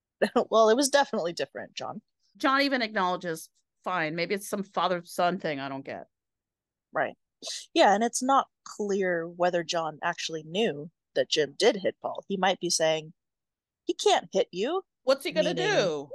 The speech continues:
Speaker 2: Hit
Speaker 1: yeah,
Speaker 2: you?"
Speaker 1: meaning, "He wouldn't dare. That's ridiculous. It's not like he's gonna hit you." Or maybe he's saying, "Don't let him
Speaker 2: "Let
Speaker 1: hit
Speaker 2: him
Speaker 1: you."
Speaker 2: hit you." Yeah, hit him back, Paul.
Speaker 1: Yeah, you could kill him. He's an
Speaker 2: Yeah.
Speaker 1: old man.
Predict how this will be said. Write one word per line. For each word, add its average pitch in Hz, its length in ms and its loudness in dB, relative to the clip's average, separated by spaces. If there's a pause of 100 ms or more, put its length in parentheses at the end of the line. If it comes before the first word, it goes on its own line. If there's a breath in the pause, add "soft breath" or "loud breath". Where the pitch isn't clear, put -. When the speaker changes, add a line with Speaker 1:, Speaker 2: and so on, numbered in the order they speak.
(120)
Speaker 2:
Hit 180 180 -8
Speaker 1:
yeah, 226 220 6
Speaker 2:
you?" 208 40 -4
Speaker 1:
meaning, 220 440 -4 (140)
"He 415 80 0
wouldn't 403 360 -2
dare. 196 200 2
That's 381 220 2
ridiculous. 196 840 -4 (520)
It's - 80 -18
not 403 160 4
like 190 140 2
he's 185 100 -6
gonna 139 220 -4
hit 185 240 2
you." 185 360 -6 (1000)
Or 208 200 6
maybe 269 360 0
he's 294 240 -2
saying, 254 260 2 (260)
"Don't 202 280 4
let 208 240 4
him 214 60 0
Speaker 2:
"Let 208 120 6
Speaker 1:
hit 254 140 6
Speaker 2:
him 196 60 2
Speaker 1:
you." - 40 -2
Speaker 2:
hit 180 220 2
you." 156 280 -6 (140)
Yeah, 190 300 2
hit 254 160 2
him 403 140 2
back, 370 260 2 (100)
Paul. 170 340 -4 (360)
Speaker 1:
Yeah, 247 180 4
you 214 240 0
could 339 180 2
kill - 300 6
him. 170 300 2 (440)
He's 254 180 -4
an 277 120 -2
Speaker 2:
Yeah. 196 140 4
Speaker 1:
old 262 240 0
man. 226 420 -4